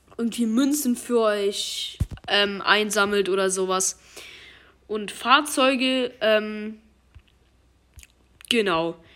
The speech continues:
Das sind halt so Skin für, Skins für diese, ähm,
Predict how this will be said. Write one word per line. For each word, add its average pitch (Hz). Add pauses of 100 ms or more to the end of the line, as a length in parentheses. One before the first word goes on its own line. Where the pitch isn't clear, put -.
(300)
Das 240
sind 226
halt 202
so 202
Skin 226
für, 214
Skins 233
für 220
diese, 190 (720)
ähm, 180